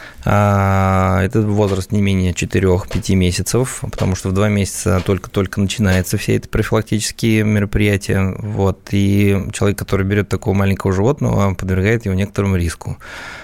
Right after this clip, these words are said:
А, безусловно, такой, э, питомец будет испытывать стресс, и проводить самостоятельно все эти мероприятия для человека может оказаться там несколько проблематичным. А, поэтому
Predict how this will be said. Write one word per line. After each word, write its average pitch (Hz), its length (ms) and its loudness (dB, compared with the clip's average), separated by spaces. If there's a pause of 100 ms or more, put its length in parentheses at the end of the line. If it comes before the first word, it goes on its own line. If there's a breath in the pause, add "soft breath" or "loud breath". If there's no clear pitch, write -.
(120 loud breath)
А, 98 360 2
безусловно, 101 520 0
такой, 92 500 0
э, 92 280 2
питомец 92 440 0
будет 95 240 0
испытывать 92 440 -2
стресс, - 400 -2 (540 loud breath)
и 101 220 4
проводить 101 360 2
самостоятельно 101 560 0
все - 160 -2
эти 101 140 -4
мероприятия 98 720 0
для 95 580 0
человека 92 480 0
может 92 300 0
оказаться 92 420 0
там 87 160 -2
несколько 87 320 -2
проблематичным. 92 880 0 (600 loud breath)
А, 101 580 2 (1000)
поэтому 110 640 2